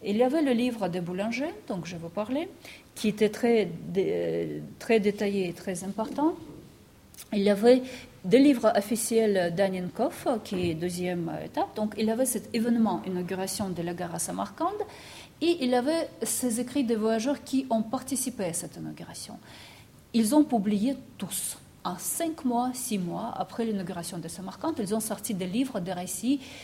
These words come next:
des publications, des articles. Et après, donc, il y avait Jules Verne qui a tout repris. Ce qui est intéressant, petit à petit, quand on a ces clichés qui s'installent,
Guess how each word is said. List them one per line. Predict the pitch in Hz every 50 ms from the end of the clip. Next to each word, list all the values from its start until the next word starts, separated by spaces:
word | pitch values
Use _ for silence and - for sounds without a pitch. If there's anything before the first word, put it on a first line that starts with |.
| - -
des | 180 175 180
publications, | - 202 175 196 190 190 190 208 190 196 - 262 269
des | 220 185 185 180
articles. | 208 190 208 - - 202 175 - - - 160 - - - - - - -
Et | 180
après, | 185 - - - 339 381 381
donc, | 277 220 247 262 262 - - -
il | - 180
y | 185
avait | 185 214 240
Jules | 233 214 196 180
Verne | 175 220 269 277 254 254
qui | - 185
a | 170
tout | - 208 208
repris. | 202 185 - - - - - - - - - - - -
Ce | - - - 294 311
qui | 302 - 285
est | 262
intéressant, | 240 233 247 233 220 214 214 - - 220 269 339 - - - - - - - - -
petit | - 294 285 294 - - 311 - -
à | - 202
petit, | - - 247 240 - - - 254 277
quand | - - 214 190 175 -
on | 220 220 226 233
a |
ces | 240 - - 208 196 190
clichés | 196 - 233 233 - - 226 220
qui | 220 220 - 185 175
s'installent, | 180 - - 208 202 - - 220 220 247 302